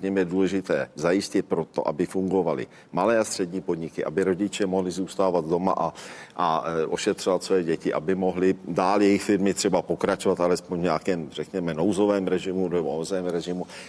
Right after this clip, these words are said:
Já si myslím, že jakákoliv debata o tom, jestli to bude čtyřicet miliard, padesát miliard, sedmdesát miliard, je v tuhletu chvíli úplně bezpředmětná. Na tohle to na všechno samozřejmě taky dojde.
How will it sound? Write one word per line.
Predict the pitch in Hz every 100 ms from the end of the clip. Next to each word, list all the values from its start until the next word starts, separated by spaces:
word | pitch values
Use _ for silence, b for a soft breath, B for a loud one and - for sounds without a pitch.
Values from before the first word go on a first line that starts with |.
| -
Já | 90
si | - 107
myslím, | 98 104
že | 95 92
jakákoliv | 78 87 107 107 101 104
debata | 95 95 95 92 95
o | 87
tom, | 98 92
jestli | - 85
to | 95
bude | 92
čtyřicet | 95 - 104 104 - - 87
miliard, | 82 85 78 -
padesát | 98 104 - 85 82 82
miliard, | 85 80 76 -
sedmdesát | - 101 113 107 92 - 80 78
miliard, | 82 82 64 B B B -
je | 92
v |
tuhletu | - 107 104 110
chvíli | - 104 107
úplně | 104 - 117 113
bezpředmětná. | 95 92 - 104 85 73 64
Na | 71 87
tohle | 139 131 135
to | 123
na | 107
všechno | 101 113 - 113
samozřejmě | 107 107 101 104 107
taky | 87 - 98
dojde. | 76 60